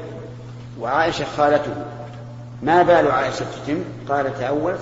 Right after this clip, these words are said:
كما تأول، ما تأولت ما تأول عثمان رضي الله عنه"، وذلك في إتمامه في منى، ولم يبين الت-،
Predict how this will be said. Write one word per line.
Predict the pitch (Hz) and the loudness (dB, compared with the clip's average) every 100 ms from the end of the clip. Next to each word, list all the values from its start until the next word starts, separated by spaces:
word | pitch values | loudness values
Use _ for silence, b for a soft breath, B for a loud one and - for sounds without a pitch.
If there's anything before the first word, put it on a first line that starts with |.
| 113 | -6
كما | 143 143 | -4 -4
تأول، | 127 135 143 127 - - - - | -4 -2 -2 -4 -6 -12 -14 -4
ما | 151 156 - - - - | -2 -2 -4 -12 -12 -4
تأولت | 147 151 156 135 143 175 - - - - - - - | 0 2 2 2 4 4 2 -8 -10 -12 -12 -10 -2
ما | 151 156 | 2 2
تأول | 139 127 156 165 139 | 2 -2 0 0 0
عثمان | 120 - 107 - - - - - - - | -2 -6 -10 -10 -12 -14 -14 -14 -14 -10
رضي | 123 123 | -8 -2
الله | 131 117 | -2 -2
عنه"، | 101 98 - | -6 -8 -8
وذلك | 131 143 156 156 143 143 | 0 4 4 4 -2 0
في | 160 175 - - - - - | 0 0 -2 -10 -12 -12 -10
إتمامه | 135 139 156 156 139 139 | -6 2 4 4 2 0
في | 135 | -2
منى، | 135 101 - - - - - - - - - - - 131 | -2 -4 -8 -12 -14 -14 -14 -16 -16 -14 -14 -14 -6 4
ولم | 185 202 190 | 6 8 6
يبين | 175 165 147 | 6 6 4
الت-، | 131 - - - - | 0 -4 -8 -8 -10